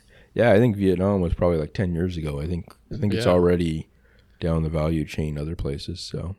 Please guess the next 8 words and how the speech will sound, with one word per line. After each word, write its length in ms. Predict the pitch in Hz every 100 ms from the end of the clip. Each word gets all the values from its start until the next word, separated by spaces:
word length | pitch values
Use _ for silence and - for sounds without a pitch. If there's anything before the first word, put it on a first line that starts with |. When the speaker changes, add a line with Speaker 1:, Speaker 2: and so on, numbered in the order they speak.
| _
Speaker 1:
yeah. 300 | 107 95 95 - _ - _ _ _ _
Um, 540 | 95 92 90 87 87 82 - _ _ _ _ _ _ -
yeah, 260 | 92 78
I'm 100 | 78
not 280 | 82 69 -
sure. 280 | - 76 76
I 60 | 120
mean, 260 | 131 113